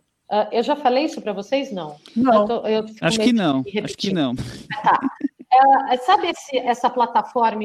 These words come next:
Speaker 1: Mu-, a MUBI?
Speaker 3: Sim.
Speaker 1: A
Speaker 2: Sim.
Speaker 1: Mubi. Quando eles lançaram a MUBI, chamava The Authors.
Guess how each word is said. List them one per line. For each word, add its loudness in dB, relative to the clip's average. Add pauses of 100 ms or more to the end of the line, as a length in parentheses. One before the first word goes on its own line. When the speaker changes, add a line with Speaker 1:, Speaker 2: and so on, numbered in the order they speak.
Speaker 1:
Mu-, -6
a -12
MUBI? -2
Speaker 3:
Sim. 0
Speaker 1:
A 2
Speaker 2:
Sim. 2
Speaker 1:
Mubi. -2 (220)
Quando 2
eles -4
lançaram -2
a -6
MUBI, -4
chamava -4
The 2
Authors. -2